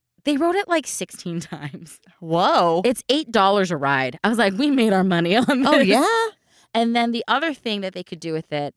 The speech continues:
Speaker 1: they could go feed the lorikeets, these little birds. They would
Speaker 2: Oh,
Speaker 1: bring
Speaker 2: they do that at
Speaker 1: nectar.
Speaker 2: the Long Beach Aquarium here in
Speaker 1: It's
Speaker 2: California.
Speaker 1: awesome.
Speaker 2: And the board, the birds, like, get on your
Speaker 1: Yeah,
Speaker 2: shoulder,
Speaker 1: they sit on
Speaker 2: on
Speaker 1: your
Speaker 2: your
Speaker 1: sh-,
Speaker 2: hand. They'll,
Speaker 1: everything.
Speaker 2: they'll,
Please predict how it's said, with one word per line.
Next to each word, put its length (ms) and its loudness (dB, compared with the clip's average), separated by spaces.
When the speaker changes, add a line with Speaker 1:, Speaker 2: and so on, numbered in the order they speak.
Speaker 1:
they 100 0
could 200 -10
go 180 2
feed 260 -6
the 100 0
lorikeets, 760 -6
these 160 -18
little 140 -14
birds. 420 -8
They 80 -12
would 80 -4
Speaker 2:
Oh, 60 0
Speaker 1:
bring 100 2
Speaker 2:
they 100 2
do 160 0
that 40 0
at 100 2
Speaker 1:
nectar. 60 -2
Speaker 2:
the 100 0
Long 240 2
Beach 160 -4
Aquarium 560 -4
here 240 -4
in 360 -6
Speaker 1:
It's 220 -12
Speaker 2:
California. 580 -6
Speaker 1:
awesome. 440 -6
Speaker 2:
And 120 0
the 80 2
board, 340 0
the 100 -4
birds, 340 -2
like, 200 0
get 100 -4
on 100 -8
your 140 -16
Speaker 1:
Yeah, 280 2
Speaker 2:
shoulder, 180 2
Speaker 1:
they 80 6
sit 100 2
on 80 4
Speaker 2:
on 60 0
Speaker 1:
your 80 -2
Speaker 2:
your 80 -8
Speaker 1:
sh-, 80 -14
Speaker 2:
hand. 500 -2
They'll, 120 -2
Speaker 1:
everything. 140 -6
Speaker 2:
they'll, 220 0